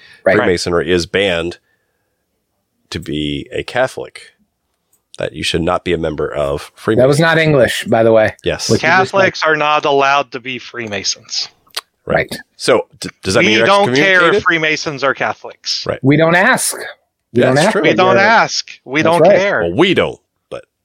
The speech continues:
Speaker 2: it shouldn't be asked.
Speaker 3: Right.
Speaker 2: So, yeah, I think what, this is fascinating, too, because,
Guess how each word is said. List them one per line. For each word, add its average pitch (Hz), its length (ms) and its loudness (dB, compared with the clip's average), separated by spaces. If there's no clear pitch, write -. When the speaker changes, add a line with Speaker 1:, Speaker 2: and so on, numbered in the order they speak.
Speaker 2:
it 92 160 -2
shouldn't 101 280 0
be 78 120 0
asked. - 360 -8
Speaker 3:
Right. - 140 -8
Speaker 2:
So, 139 440 2
yeah, 127 120 0
I 120 40 0
think 214 180 0
what, 156 140 -4
this - 160 -2
is 127 100 -2
fascinating, 92 480 -2
too, 92 220 0
because, 85 720 0